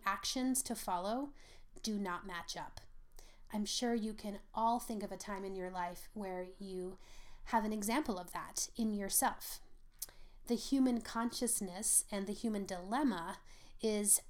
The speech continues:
tricky. It's a trickster. And so we have to be very conscious to make sure that our actions are coming from a place of mindfulness,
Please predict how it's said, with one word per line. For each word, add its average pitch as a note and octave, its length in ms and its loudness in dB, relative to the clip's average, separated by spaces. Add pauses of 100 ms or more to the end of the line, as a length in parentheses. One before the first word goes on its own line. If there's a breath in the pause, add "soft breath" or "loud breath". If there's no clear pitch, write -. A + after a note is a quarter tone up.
(160)
tricky. - 520 -2 (680 loud breath)
It's G3+ 160 -2
a A#3+ 40 -2
trickster. G3+ 600 0 (500 loud breath)
And A3+ 140 4
so G#3 520 4
we E3+ 100 0
have A3+ 240 0
to C4+ 100 0
be A#3+ 100 2
very G3 220 2
conscious G#3+ 880 4 (440 loud breath)
to G#3 540 0
make A3+ 240 0
sure G3+ 400 0
that F#3 300 -2
our F#3 180 -2
actions G3 720 0 (100)
are F3+ 200 2
coming G3+ 340 -2
from F#3+ 180 -4
a F#3 60 -4
place F3+ 520 0
of F3+ 420 -2 (200)
mindfulness, G#3 1040 0